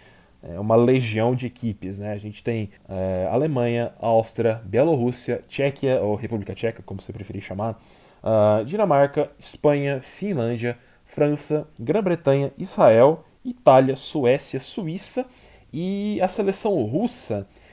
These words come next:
que não vai representar a Rússia, né? Ela, eles estão sendo chamados de equipe neutra, time neutro.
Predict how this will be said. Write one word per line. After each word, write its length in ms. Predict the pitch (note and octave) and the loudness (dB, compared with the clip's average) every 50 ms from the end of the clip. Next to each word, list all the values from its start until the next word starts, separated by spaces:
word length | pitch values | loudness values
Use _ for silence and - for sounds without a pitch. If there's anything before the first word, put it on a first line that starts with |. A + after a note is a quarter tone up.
| _ _ _ | _ _ _
que 240 | - - F#3 G3+ G3+ | -12 -8 -6 -4 -4
não 300 | F#3+ G3 G#3+ B3 A#3 F#3+ | -2 -2 -4 -4 -4 -2
vai 240 | D#3 E3 E3+ F3+ F#3+ | 0 2 4 4 4
representar 640 | F3+ G#3 - - F#3+ F#3 F3 F#3 E3+ - E3 E3 | 2 -2 -2 0 0 0 0 -2 -4 -2 -2 -2
a 40 | E3+ | 0
Rússia, 400 | C#3 D3 C3+ - - - G2 F#2+ | 0 -2 -2 -2 -6 -10 -10 -8
né? 120 | F#2+ G2 | -6 -4
Ela, 360 | G#2+ A2 A2 A2 A2 G#2+ G#2 | 0 0 0 0 0 -2 -4
eles 160 | G#2+ G#2 A2 - | -4 -4 -6 -8
estão 360 | - - A2 A2 A2+ A2+ A2+ | -8 -6 -4 -4 -2 -4 -4
sendo 220 | - - B2 A#2 A2+ | -6 -6 -8 -8 -6
chamados 500 | - B2+ A2+ A2 A2+ A#2 A2+ A2 G#2+ G#2 | -4 -4 -4 -2 -4 -4 -4 -6 -8 -8
de 360 | G#2 A2+ A#2 A#2 A2 G2+ - _ _ _ _ _ | -8 -6 -4 -4 -4 -6 -8 _ _ _ _ _
equipe 400 | - A2+ A#2 - D#3 D3 - C3+ | -6 -6 -6 -6 -8 -10 -10 -8
neutra, 480 | A2+ G#2 A#2 B2+ C#3+ C3+ - - - F#2+ | -6 -4 -2 0 0 0 -2 -4 -8 -10
time 280 | - - C#3+ C#3 B2+ G#2+ | -8 -8 -8 -8 -6 -6
neutro. 520 | G2 G2+ A2+ C#3 B2+ G#2+ - G2+ - | -4 -2 -2 -2 -2 -4 -6 -12 -14